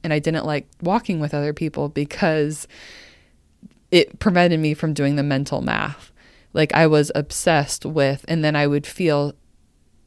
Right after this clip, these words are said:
incredible feeling, like, shame and guilt if I ate something that was on the unhealthy list. And so I'm kind of, like, this concept of when,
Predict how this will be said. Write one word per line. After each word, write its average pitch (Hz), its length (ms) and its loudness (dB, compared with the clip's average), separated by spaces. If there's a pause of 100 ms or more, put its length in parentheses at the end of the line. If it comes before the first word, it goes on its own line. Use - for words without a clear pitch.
(140)
incredible 165 1040 0
feeling, 147 400 -2
like, 143 280 -2 (300)
shame 143 760 0 (420)
and 143 300 -2
guilt 139 560 2 (120)
if 151 220 0 (100)
I 135 680 0 (360)
ate 151 260 0
something 151 400 -4
that 139 160 -4
was 143 160 -2
on 139 260 -2
the - 160 -4
unhealthy 135 520 -4 (100)
list. - 320 -8 (680)
And 175 160 0
so 185 120 2
I'm 170 160 2
kind 262 200 0
of, 240 80 2
like, 185 200 2
this 165 280 -2
concept 214 600 -2
of 151 420 -2 (1200)
when, 220 520 4